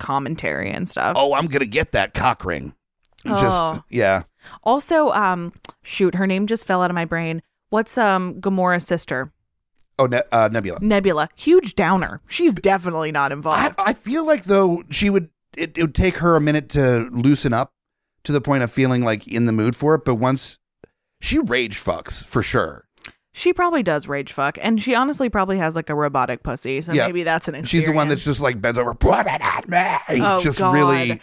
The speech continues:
Speaker 2: aggressive
Speaker 1: But I
Speaker 2: and
Speaker 1: think that that's why she wouldn't be invited, because enough people would have, like, fuck,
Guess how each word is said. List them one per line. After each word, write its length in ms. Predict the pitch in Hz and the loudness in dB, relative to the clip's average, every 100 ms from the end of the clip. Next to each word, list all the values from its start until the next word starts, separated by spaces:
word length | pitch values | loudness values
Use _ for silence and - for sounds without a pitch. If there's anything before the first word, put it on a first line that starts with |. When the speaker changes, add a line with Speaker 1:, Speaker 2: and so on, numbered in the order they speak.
| - - | -8 -4
Speaker 2:
aggressive 800 | 143 117 123 123 - 117 110 | -2 0 2 0 0 -2 0
Speaker 1:
But 100 | 104 | 0
I 40 | 262 | 0
Speaker 2:
and 60 | |
Speaker 1:
think 140 | 359 392 | 0 0
that 120 | 381 | 0
that's 180 | 311 - | 0 0
why 140 | 302 | 0
she 180 | 285 269 | 2 2
wouldn't 260 | 208 214 233 | 2 2 0
be 80 | 233 | 2
invited, 540 | 196 156 190 147 98 | 2 2 0 -2 -6
because 440 | 180 196 175 - - _ - | -4 0 -2 -4 -20 _ 0
enough 320 | 202 196 196 | 2 2 0
people 280 | 190 185 170 | -4 -2 0
would 140 | 175 | 0
have, 120 | 160 | -2
like, 200 | 160 147 _ | -2 -4 _
fuck, 260 | - 160 | -4 -4